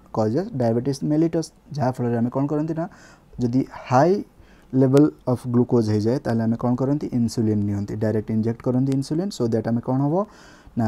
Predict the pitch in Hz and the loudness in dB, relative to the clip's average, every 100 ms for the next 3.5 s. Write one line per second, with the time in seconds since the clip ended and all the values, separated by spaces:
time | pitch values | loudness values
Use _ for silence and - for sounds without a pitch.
0 | 123 117 120 - 185 202 190 127 117 117 | 0 2 2 2 0 2 2 2 2 2
1 | 117 107 104 - 131 170 - _ _ _ | 0 0 0 0 0 0 -4 _ _ _
2 | - 113 117 113 110 107 - 107 - 135 | -4 0 2 2 2 0 -2 -4 -2 -2
3 | 135 113 107 104 131 | 0 2 2 2 -2